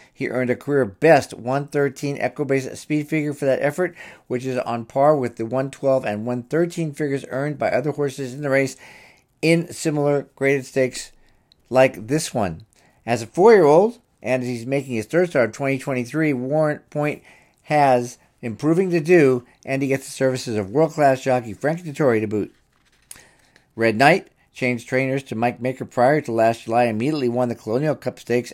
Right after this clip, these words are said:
at a mile and one half, beating eleven other horses, and one race later he posted the twelve to one upset against a stellar field in the Kentucky Turf Cup,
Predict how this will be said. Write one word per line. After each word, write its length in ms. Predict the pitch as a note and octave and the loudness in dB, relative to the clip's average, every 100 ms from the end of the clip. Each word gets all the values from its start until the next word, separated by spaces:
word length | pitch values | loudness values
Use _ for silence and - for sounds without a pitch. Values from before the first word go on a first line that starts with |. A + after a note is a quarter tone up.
| - | 0
at 260 | B2 - | 2 2
a 40 | G#2 | -2
mile 340 | A2 A#2 A#2 | -2 0 0
and 80 | G#2+ | -2
one 120 | A2+ | -4
half, 280 | A2 A#2+ B2+ | -2 -2 -2
beating 180 | B2 G#2+ | -6 -6
eleven 300 | G#2 C3 C#3+ | -2 0 0
other 180 | A#2 A2+ | -2 -2
horses, 460 | C3 D#3+ C#3+ D3+ - - - - | -2 0 -2 -4 -10 -20 -20 -10
and 200 | - C#3+ | -4 -2
one 200 | C3 C#3 | -2 0
race 220 | C3+ C3+ C3 | 0 0 0
later 160 | C3 | 0
he 80 | C3 | 0
posted 360 | A2+ C3+ E3 C#3+ | 2 2 2 -2
the 120 | G#2+ | -4
twelve 220 | C#3+ C#3 | -2 -2
to 80 | C3+ | -2
one 260 | A#2 A2 - | -4 -4 2
upset 480 | - - B2+ B2 - - - | 0 4 2 2 -4 -20 -16
against 300 | G#2+ B2+ B2 | -4 -2 -2
a 80 | G#2+ | -6
stellar 340 | - C3+ F3 | 0 2 2
field 300 | - A#2+ B2 | 2 0 0
in 100 | - | -4
the 80 | A2+ | -6
Kentucky 460 | - G#2+ B2 A#2 | -6 -4 -4 -4
Turf 320 | G2+ - G3+ - | -4 -2 -2 0
Cup, 260 | A2+ - | -2 -2